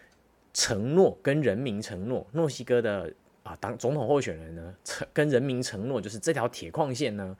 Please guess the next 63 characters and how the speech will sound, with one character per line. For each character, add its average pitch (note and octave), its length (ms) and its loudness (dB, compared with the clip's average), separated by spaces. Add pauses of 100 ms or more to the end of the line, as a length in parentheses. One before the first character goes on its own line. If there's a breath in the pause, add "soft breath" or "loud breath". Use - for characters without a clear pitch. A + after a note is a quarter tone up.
(160 loud breath)
啊， - 100 -14
富 E3 360 -2
的， - 200 0
铜 C#3+ 220 0
矿 F#3 180 6
线 C#3+ 240 2
呢， G2 140 -4
富 G#3 260 -2
的 A#2+ 120 6
流 G#2 260 4
油 G#2 180 4
啊， A2 220 6 (320 loud breath)
资 E3 220 -2
本 G#2 180 4
家 A#2 240 -2
榨 C3 220 2
取 - 180 -6
了 G#2 100 -2
我 G#2 80 -2
们 G2+ 460 -6
人 B2 240 2
民 D#3+ 180 2
的 G#2 120 0
劳 G#2 180 4
动 D#3+ 160 2
成 A#2 220 -6
果， - 200 -6 (120)
所 B2+ 100 2
以 - 20 8
我 A#2+ 60 6
们 G#2 80 -2
要 B2+ 60 0
把 A2 100 2
它 G#2+ 80 0
收 F3+ 240 6
归 F3+ 140 6
国 A#2+ 240 4
有。 C#3+ 160 4 (300 loud breath)
那 A#2+ 120 4 (100)
赚-， - 240 4 (240)
收 - 160 2
归 F#3+ 100 10
国 D3+ 220 6
有 C#3 100 6
之 F2+ 120 -4
后 C3+ 180 2
呢， F2+ 220 -4
这 A#2+ 100 -4
条 F#2 300 -4
铜 G2+ 200 -6
矿 C#3+ 220 0
线 C3+ 160 0
赚 A#2 180 4
的 G2+ 80 -2
钱 F2 240 -8
就 G2+ 80 -4
可 A2 140 -6
以 F#2 60 -2
拿 F2 160 -8
来 G2 120 -2
盖 A2 200 0
公 C3+ 260 0
宅 G2 320 -2